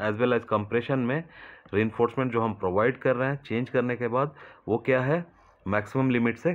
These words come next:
कम है। This is a safer side, right? फ्रेंड्स, क्विकली हमें ट्वेंटी सिक्स पॉइंट थ्री पॉइंट टू को भी देखना चाहिए। क्या लिखते हैं ये? "Minimum distance between the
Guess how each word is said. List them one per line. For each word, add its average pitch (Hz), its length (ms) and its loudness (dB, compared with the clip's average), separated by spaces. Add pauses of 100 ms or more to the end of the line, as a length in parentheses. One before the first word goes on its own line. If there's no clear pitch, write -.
(140)
कम 110 220 2
है। 90 220 -6 (260)
This 110 220 -6
is 135 100 -2
a 175 80 0 (100)
safer 113 320 -2
side, 90 300 -4
right? 151 300 0 (720)
फ्रेंड्स, 117 220 0
क्विकली 123 400 0
हमें 131 280 2
ट्वेंटी 120 360 0
सिक्स 127 260 -8
पॉइंट 117 260 -2
थ्री 120 220 -4
पॉइंट 101 360 -2
टू 123 80 -2
को 139 160 0
भी 135 100 2
देखना 127 300 0
चाहिए। 131 340 -2 (380)
क्या 127 120 4
लिखते 131 300 2
हैं 127 120 2
ये? 147 200 4
"Minimum 120 460 2
distance 117 420 0
between 113 340 0
the 143 120 2